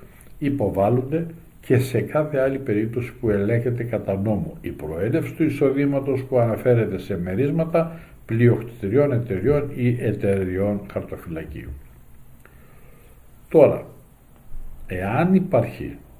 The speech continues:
υπερβάλλον τίμημα από μεταβίβαση ακινήτου, το οποίο διαπιστώνεται ως τέτοιο από τον έλεγχο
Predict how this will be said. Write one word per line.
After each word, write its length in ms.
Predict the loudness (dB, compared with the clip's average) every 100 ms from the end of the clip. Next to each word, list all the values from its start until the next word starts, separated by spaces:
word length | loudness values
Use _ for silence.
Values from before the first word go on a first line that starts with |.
| -6
υπερβάλλον 800 | -2 2 0 2 4 4 4 -2
τίμημα 520 | 0 -2 -4 -10 -16 -20 -20 -20 -20 -20 -20 -20 -20 -10
από 440 | -2 -2 -2 0 0
μεταβίβαση 880 | 0 0 -2 -2 -2 0 -2 -2 -2
ακινήτου, 680 | -2 -4 -2 -4 -6 -8 -14 -18 -20 -20 -8
το 100 | -4
οποίο 340 | -4 0 4 4
διαπιστώνεται 1200 | 4 0 0 -4 -10 -10 0 2 2 0 -2 -4
ως 280 | -4 -6
τέτοιο 320 | -2 -2 0 -4
από 140 | -4
τον 220 | -6 -2
έλεγχο 540 | -2 -2 -4 -6 -8